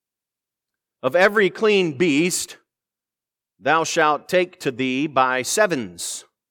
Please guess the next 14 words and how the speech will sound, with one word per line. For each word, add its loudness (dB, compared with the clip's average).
the -14
male 0
and -6
his -10
female, -6
and 0
of -2
beasts 0
that 2
are 0
not -2
clean -4
by 2
two, -10